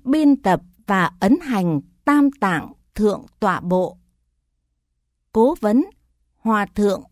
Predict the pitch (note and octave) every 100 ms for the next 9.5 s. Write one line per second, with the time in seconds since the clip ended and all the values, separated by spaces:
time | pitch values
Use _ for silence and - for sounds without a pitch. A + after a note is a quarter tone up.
0 | _ A3 D4 C#4+ C#4 C#4 C4+ C4 - _
1 | _ _ _ _ _ G#3+ A3+ F#3+ F3+ G3
2 | F3 - _ _ - G#3+ D#4+ - A3 A#3+
3 | F#4 - _ G#3 F#3 - - B3+ B3+ B3
4 | - _ _ _ _ _ _ _ _ _
5 | _ _ A3+ F#3 D3 F#3+ B3+ B3+ B3 _
6 | _ _ _ _ A3+ G3+ - G#3 F#3 -
7 | _ _ D4 F4+ - - D4 F4 - -
8 | F#3 D#3 C#3+ - _ _ _ _ _ _
9 | _ - G#3 C4